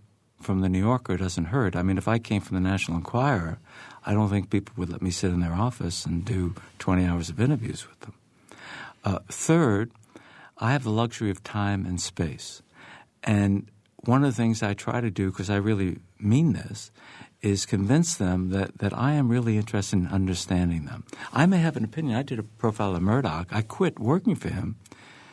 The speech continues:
in, in nineteen, um, seventy-seven. Yet in nineteen ninety-five, he ultimately, uh, agreed, after resisting for many years, to let me do a profile of him. Why? Because he was convinced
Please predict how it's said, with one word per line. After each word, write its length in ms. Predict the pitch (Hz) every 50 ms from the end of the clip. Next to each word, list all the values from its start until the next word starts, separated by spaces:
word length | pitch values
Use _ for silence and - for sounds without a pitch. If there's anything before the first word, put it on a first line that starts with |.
| - - _ _ _ -
in, 260 | 101 98 95 95 95 95
in 220 | 104 98 95 92
nineteen, 720 | 95 104 110 110 107 107 - 101 98 95 92 90 90 85 - -
um, 420 | - 95 90 85 85 85 82 78 - -
seventy-seven. 880 | - - 113 101 95 98 87 85 82 - - 110 127 - 87 78 - - - - - - - - - -
Yet 180 | - 110 107 101
in 120 | 101 95
nineteen 540 | 95 104 120 120 110 - 117 107 104 98 82
ninety-five, 840 | 90 95 98 92 85 92 90 - - 117 139 143 117 85 85 - 120 - -
he 320 | - - 110 110 107 113 - -
ultimately, 840 | - 104 139 139 - 110 95 87 87 85 85 87 82 82 82 - - - - -
uh, 220 | - - - 95
agreed, 680 | 104 - - 127 113 117 120 104 82 76 82 - - - -
after 320 | 92 87 85 - - 90
resisting 560 | 82 80 85 80 - 110 113 - - 85 85
for 140 | 82 - -
many 240 | 85 85 82 82 80
years, 400 | 82 101 123 135 110 92 - - - - - - - - - -
to 120 | - - 113
let 100 | 104 98
me 100 | 110 110
do 140 | 104 117 107
a 40 |
profile 460 | 104 - - - - - 120 117 - -
of 60 | -
him. 100 | - - - - - - -
Why? 260 | - - 104 117 131 139
Because 300 | 135 135 - 123 117 -
he 140 | - 139
was 200 | 143 156 151 147
convinced 640 | - 156 135 117 98 90 85 90 117 - - - -